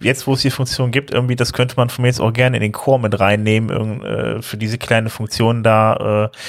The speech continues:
wenn man, sobald man diese, diese, diese Variable, diesen Wert halt gesetzt hat, dann, äh, dass das auch angezeigt wird irgendwie. Es wird ja dann auch vielleicht Sinn machen, also zumindest, wenn man mit einem Admin-Account drin ist oder sowas in der Art, ich weiß es nicht, aber,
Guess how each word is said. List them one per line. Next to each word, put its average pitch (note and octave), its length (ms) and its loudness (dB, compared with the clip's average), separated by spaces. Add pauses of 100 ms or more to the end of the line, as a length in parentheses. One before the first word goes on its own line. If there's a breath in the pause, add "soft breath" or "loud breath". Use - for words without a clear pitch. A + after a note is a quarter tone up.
(220 loud breath)
wenn A#2 160 0
man, C3 180 2
sobald A#2 400 0
man B2 160 2
diese, A2+ 280 2
diese, G#2+ 340 0
diese G#2 280 -4
Variable, G#2+ 460 2
diesen G#2 220 -4
Wert G#2+ 240 0
halt G#2+ 160 0
gesetzt - 460 -2
hat, - 260 -4
dann, F#2+ 320 -2
äh, G2 340 0
dass G2+ 160 0
das - 180 -2
auch - 120 -2
angezeigt G2+ 600 -2
wird F2 160 -2
irgendwie. F#2 480 -6
Es F2+ 320 -4
wird G#2 120 0
ja G#2 60 0
dann F2 120 2
auch D2 100 -4
vielleicht - 280 -4
Sinn F#2 180 -2
machen, F#2 300 -2
also F2+ 240 0 (300 loud breath)
zumindest, A2+ 640 0
wenn G#2 120 0
man G2+ 160 2
mit G2+ 120 -2
einem G2 80 -6
Admin-Account - 720 -2
drin E2+ 100 -4
ist E2 140 -2
oder E2 160 0
sowas E2 240 2
in F#2+ 140 -2
der F2+ 180 2
Art, E2 200 -2
ich - 140 -6
weiß E2 200 2
es - 80 0
nicht, - 160 -4
aber, F2 220 0